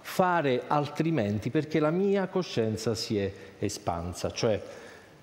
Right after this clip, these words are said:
San Francesco, tutti hanno citato lui, quindi rimango su di lui, non penso che fosse, avesse la maschera, la mattina si svegliava e diceva, "Cacchio, altri poveri da aiutare, porca miseria, proprio a me",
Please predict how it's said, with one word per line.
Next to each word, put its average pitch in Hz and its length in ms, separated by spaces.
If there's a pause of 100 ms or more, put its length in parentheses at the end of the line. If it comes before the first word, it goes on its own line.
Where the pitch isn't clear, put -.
(120)
San 220 280
Francesco, 107 840 (800)
tutti 185 240
hanno 143 120
citato 131 320
lui, 143 180
quindi 117 220
rimango 120 320
su 104 180
di 95 140
lui, 90 260 (220)
non 208 280
penso 185 440
che 98 340 (540)
fosse, 143 440
avesse 135 340
la 120 100
maschera, 107 540
la 113 80
mattina 135 260
si 117 100
svegliava 120 340
e 117 40
diceva, 104 240
"Cacchio, 101 500
altri 107 460
poveri 113 380
da 110 120
aiutare, 110 500
porca 120 640
miseria, 120 340
proprio 139 280
a 139 40
me", 143 340